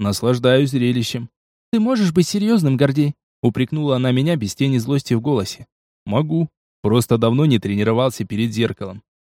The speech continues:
Айрис смерила меня взглядом и покачала головой. «Час на отдых, потом работать», приказала она и подошла ко мне. «Идем, поваляемся». Это был такой контраст между тем, какой она была мгновение назад и сейчас,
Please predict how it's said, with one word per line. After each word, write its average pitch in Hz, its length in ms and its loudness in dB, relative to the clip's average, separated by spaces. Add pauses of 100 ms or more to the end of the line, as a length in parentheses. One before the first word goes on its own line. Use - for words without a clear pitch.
(160)
Айрис 226 300 0
смерила 175 340 4
меня 147 240 0
взглядом 147 460 0
и - 20 -8
покачала 135 500 2
головой. 123 440 0 (420)
«Час 220 260 -2
на 226 100 2
отдых, 220 380 0 (220)
потом 196 280 4
работать», 185 460 0 (260)
приказала 123 560 0
она 147 220 2
и 117 40 2
подошла 110 420 -2
ко 127 120 -2
мне. 117 240 -2 (360)
«Идем, 240 380 -2
поваляемся». 208 640 0 (600)
Это 208 280 0
был 160 200 2
такой 147 340 0
контраст 165 480 0
между 123 300 0
тем, 180 240 0
какой 131 360 2
она 123 160 2
была 123 300 2
мгновение 113 520 2
назад 113 380 0
и 117 60 -2
сейчас, 175 480 -6